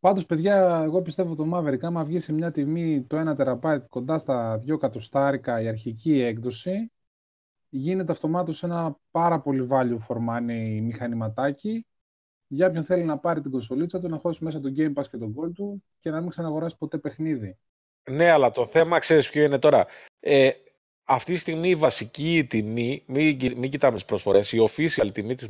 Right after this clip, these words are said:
Speaker 2: Microsoft για το Xbox One S είναι τριακόσια δεκατέσσερα ευρώ με παιχνίδι.
Speaker 1: Για το ένα τεραμπάιτ.
Speaker 2: Ωραία, για το ένα τεραμπάιτ.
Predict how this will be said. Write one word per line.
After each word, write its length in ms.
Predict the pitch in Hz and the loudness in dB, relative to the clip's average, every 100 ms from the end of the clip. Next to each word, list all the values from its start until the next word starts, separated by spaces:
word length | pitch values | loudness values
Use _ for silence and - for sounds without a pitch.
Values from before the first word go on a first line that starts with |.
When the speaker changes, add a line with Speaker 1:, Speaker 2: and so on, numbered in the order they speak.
| 110 | 0
Speaker 2:
Microsoft 480 | 110 110 110 147 | 0 0 -4 -4
για 120 | 123 107 | -4 0
το 140 | 107 | 0
Xbox 160 | - 127 - | 0 -8 0
One 360 | 117 120 110 127 | 4 4 4 -2
S 200 | - 147 | -2 -6
είναι 200 | 147 147 | -4 0
τριακόσια 400 | 131 117 135 135 | 0 0 2 4
δεκατέσσερα 500 | 120 117 131 131 117 | 4 0 0 2 4
ευρώ 300 | 104 113 101 | 4 2 0
με 120 | 90 | -2
παιχνίδι. 480 | 92 - 101 92 87 | -8 -8 -6 -6 -6
Speaker 1:
Για 180 | 127 131 | -4 -2
το 100 | 165 | 0
ένα 160 | 170 | -2
τεραμπάιτ. 480 | 139 123 113 113 107 - _ _ _ | -2 -4 -2 -2 -4 -10 _ _ _
Speaker 2:
Ωραία, 420 | - 107 98 - _ | 2 4 4 2 _
για 220 | 110 117 | -2 -2
το 100 | 117 | 4
ένα 220 | 139 135 | 4 4
τεραμπάιτ. 540 | 101 92 90 90 87 | 2 0 -2 -2 -4